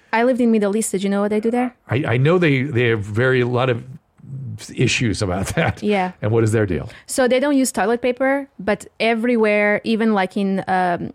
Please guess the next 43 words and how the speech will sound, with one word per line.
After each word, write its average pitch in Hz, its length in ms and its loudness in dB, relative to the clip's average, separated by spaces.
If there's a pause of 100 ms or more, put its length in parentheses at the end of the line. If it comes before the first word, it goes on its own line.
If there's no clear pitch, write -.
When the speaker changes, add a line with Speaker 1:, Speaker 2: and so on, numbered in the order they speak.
Speaker 1:
malls, 208 580 2
they 208 160 0
have, 202 240 -2
um, 180 580 -4 (100)
like, 214 220 -2
a 208 60 0
water 196 300 0
Speaker 2:
spray. 131 140 2
Speaker 1:
jet. 110 380 0 (140)
Speaker 2:
Yeah, - 120 -6
Speaker 1:
Yeah. - 120 2
Speaker 2:
I 135 60 2
thought 143 240 -2
that 139 100 2
was 110 180 0
a 110 80 4
Speaker 1:
Very 302 180 2
Speaker 2:
th- 139 120 2
Speaker 1:
strong. 214 380 0
You 247 120 0
can 262 160 2
make 269 180 0
a 220 60 2
hole 247 200 2
in 226 80 2
the 196 80 2
wall 214 200 4
with 185 120 0
that 190 140 -2
jet. 170 200 -2
Speaker 2:
I, 156 100 0 (120)
I, 147 80 2
I 170 40 4
know, 214 160 4
and 147 80 4
I 156 80 2
thought 175 200 2
it 156 40 4
was 139 160 2
to 127 280 2
sort 143 180 2
of 120 140 2
be, 120 180 0